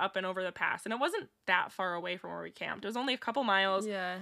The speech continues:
Speaker 1: fifteen hundred feet of gain. So you're thinking, like, "It shouldn't take us that long. We can just get over the pass, and then that way we can get to lower elevation." And, like, as we're going up, I mean, we're just,
Speaker 2: Which,
Speaker 1: like,
Speaker 2: in reality, I,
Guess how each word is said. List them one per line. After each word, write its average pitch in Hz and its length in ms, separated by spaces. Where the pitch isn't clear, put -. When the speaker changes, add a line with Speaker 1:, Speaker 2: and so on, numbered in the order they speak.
Speaker 1:
fifteen 254 300
hundred 254 240
feet 240 160
of 240 140
gain. 185 340
So 220 100
you're 202 140
thinking, 214 220
like, 185 180
"It 156 80
shouldn't 311 320
take 277 160
us 277 100
that 262 180
long. 254 280
We 254 80
can 226 120
just 208 220
get 269 140
over 277 200
the 269 80
pass, 220 440
and 202 80
then 196 120
that 208 160
way 254 120
we 254 100
can 240 140
get 233 140
to 247 100
lower 220 220
elevation." 202 720
And, 226 100
like, 214 260
as 262 220
we're 294 80
going 233 300
up, 202 160
I 202 80
mean, 220 180
we're 254 120
just, 240 80
Speaker 2:
Which, 294 120
Speaker 1:
like, 202 80
Speaker 2:
in 311 80
reality, 339 420
I, 320 140